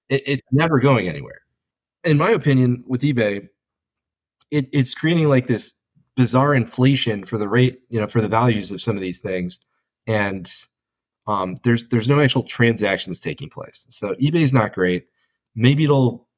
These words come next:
improve. Maybe they'll lower the seller fees, and, and maybe they'll, you know, and maybe people will just be a little bit more reasonable with the prices that they list. But, but right now, that's not the case.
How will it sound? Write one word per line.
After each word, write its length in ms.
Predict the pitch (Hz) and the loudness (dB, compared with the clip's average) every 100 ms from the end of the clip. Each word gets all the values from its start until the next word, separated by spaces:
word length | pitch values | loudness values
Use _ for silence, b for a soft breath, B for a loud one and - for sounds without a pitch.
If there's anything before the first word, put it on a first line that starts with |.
| _ | _
improve. 540 | - 107 - 110 107 90 | -4 -2 0 0 0 0
Maybe 240 | 110 117 | 0 2
they'll 180 | 110 107 | 2 0
lower 260 | 101 107 104 | 0 0 0
the 120 | 98 | -4
seller 340 | - 101 101 | -4 -2 -2
fees, 420 | 92 101 98 92 | -4 -8 -8 -8
and, 300 | 95 92 90 | -6 -6 -6
and 140 | 101 98 | -8 -8
maybe 220 | 101 98 | -6 -6
they'll, 400 | 92 95 92 92 _ _ _ _ _ _ | -6 -4 -4 -6 _ _ _ _ _ _
you 100 | 113 | -6
know, 60 | 104 | 0
and 80 | 117 | 4
maybe 240 | 123 117 | 6 6
people 280 | - 123 113 | 2 2 2
will 100 | 98 | -2
just 180 | 101 - | -6 -4
be 80 | 107 | 0
a 40 | |
little 140 | 101 92 | 0 0
bit 140 | 87 | -4
more 160 | 98 92 | -2 0
reasonable 440 | 101 87 95 90 | 0 -2 0 0
with 200 | 90 - - | 0 -4 -4
the 200 | 92 90 | 0 0
prices 440 | - 98 90 82 | 0 0 0 -6
that 140 | 98 87 | -10 -4
they 100 | 90 | -2
list. 280 | 85 85 | -2 -4
But, 200 | - 87 _ | -4 -4 _
but 80 | 104 | -2
right 180 | 110 107 | 0 0
now, 160 | 95 | 0
that's 240 | 87 80 - | 0 -2 -8
not 140 | 73 | -12
the 80 | 135 | -12
case. 260 | - - | -20 -20